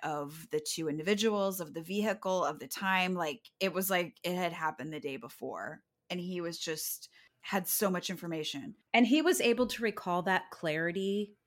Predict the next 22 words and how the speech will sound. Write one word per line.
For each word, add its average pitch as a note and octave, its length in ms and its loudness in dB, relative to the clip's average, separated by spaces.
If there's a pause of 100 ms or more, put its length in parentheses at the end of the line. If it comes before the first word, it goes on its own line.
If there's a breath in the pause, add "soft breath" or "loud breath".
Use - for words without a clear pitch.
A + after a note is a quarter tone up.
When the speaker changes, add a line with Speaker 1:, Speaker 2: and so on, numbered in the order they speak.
Speaker 2:
years D#3 120 -4
Speaker 1:
Apparently. F3 460 6
Speaker 2:
later? G#3+ 460 4 (240)
Speaker 1:
Yeah, G3 400 6
yeah, E3 180 4
it's D3+ 220 0
very E3 420 -2
bizarre. B2+ 540 -8 (180)
Speaker 2:
Okay. C3 240 -14 (320)
Speaker 1:
So, G#3+ 640 6 (380)
of G3+ 120 -2
course, C#4+ 380 2 (180)
Cal's E3+ 300 4
attorneys F3 480 -2
are C#3+ 80 -4
like, A#2+ 220 -6
"Fuck - 560 -10
yeah, D#4+ 240 0
hot C#4+ 200 -2
damn, G3 420 2
this G3+ 220 0
is F#3 420 -2